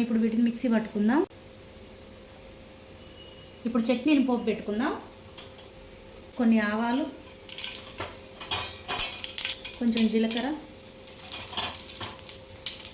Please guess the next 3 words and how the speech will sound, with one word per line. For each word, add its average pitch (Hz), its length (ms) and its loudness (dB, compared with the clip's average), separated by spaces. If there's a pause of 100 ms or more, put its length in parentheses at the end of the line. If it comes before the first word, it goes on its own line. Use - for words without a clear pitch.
(560)
ఒక 214 100 0 (120)
ఎండుమిర్చి, 247 500 4 (1800)
ఒక 226 80 -4